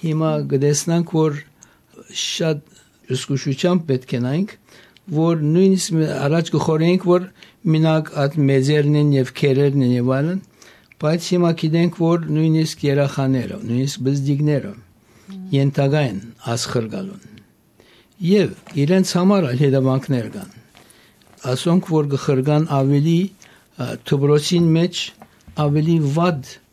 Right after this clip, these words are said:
նիշեր կստանան։ Եվ իրենց վարվելակերպն ալ, ը, քիչ մ տարօրինակ կլա։ Հաճախ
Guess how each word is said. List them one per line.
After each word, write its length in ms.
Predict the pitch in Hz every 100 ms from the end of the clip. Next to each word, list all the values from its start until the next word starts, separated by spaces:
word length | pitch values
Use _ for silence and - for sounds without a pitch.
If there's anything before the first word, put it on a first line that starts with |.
| _ 139
նիշեր 380 | 135 - 135
կստանան։ 560 | 117 104 - 98 95 - - _ _ _ _ _ _ -
Եվ 480 | 147 139 143 143 139 - -
իրենց 480 | 139 143 156 160 - - - _ -
վարվելակերպն 960 | 139 135 135 139 143 139 165 170 147 127
ալ, 220 | 127 139
ը, 760 | 165 - - _ _ _ - 113 113
քիչ 200 | - 156
մ 140 | 165
տարօրինակ 580 | 143 147 151 151 165 151
կլա։ 300 | 117 98 101
Հաճախ 520 | - 175 170 175 -